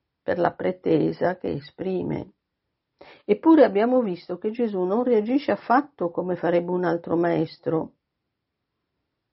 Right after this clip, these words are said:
ma fa di tutto per rispondere alla loro richiesta,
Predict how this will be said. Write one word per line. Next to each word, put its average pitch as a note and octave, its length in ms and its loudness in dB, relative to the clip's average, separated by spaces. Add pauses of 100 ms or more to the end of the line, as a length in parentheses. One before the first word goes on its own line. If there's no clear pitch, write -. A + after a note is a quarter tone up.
(360)
ma G3 140 -2
fa A#3 160 4
di A#3 180 0
tutto - 520 -8
per - 200 -12
rispondere E3 840 -2
alla E3 180 -2
loro F#3+ 320 0
richiesta, D#3+ 920 -6